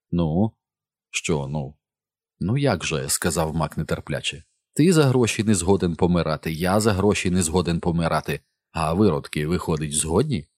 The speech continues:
Що за нісенітниця?» «Ну так то виродки», сказав Гай проникливо, «на те вони й виродки, їм гроші дорожчі за все, у них немає нічого святого,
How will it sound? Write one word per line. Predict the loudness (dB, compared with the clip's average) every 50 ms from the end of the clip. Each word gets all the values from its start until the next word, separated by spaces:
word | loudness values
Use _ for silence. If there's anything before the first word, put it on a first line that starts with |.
| _ _ _
Що | -10 -8 -6 -4 -2 -2 0
за | 0 0
нісенітниця?» | 2 0 0 0 0 2 4 4 4 4 2 0 -4 -4 -4 -4 -6 -8 -8 -10 -14 _ _ _ _ _ _ _ _ _ _ _ _
«Ну | -14 -12 -12
так | -12 -12 -10 -10 -8
то | -6 -6 -6
виродки», | -4 -2 2 2 4 4 4 2 0 -2 -6 -12 -10 -10 -8
сказав | -8 -6 -4 -4 -2 -2 -4 -4
Гай | -4 -4 -6 -4
проникливо, | -6 -6 -6 -6 -6 -10 -10 -10 -12 -12 -12 -12 -8 -4
«на | -4 0
те | 2 2 4
вони | 4 4 4 4 2
й | 2
виродки, | 4 4 4 4 4 2 0 -2 -6 -10 -12 -12 -14 _ _
їм | -4 -2 0 2 2
гроші | 2 2 2 2 2 0 0 2
дорожчі | 4 4 4 4 2 2 0 -2 0
за | 0 0
все, | -2 -2 -4 -6 -8 -10 -14 -20 _ _ 4
у | 6
них | 6 6 4 4
немає | 2 2 4 4 4 4 4
нічого | 4 2 2 2 2 2 2 0
святого, | -2 -2 -4 -4 -4 -2 -2 -2 -2 -4 -8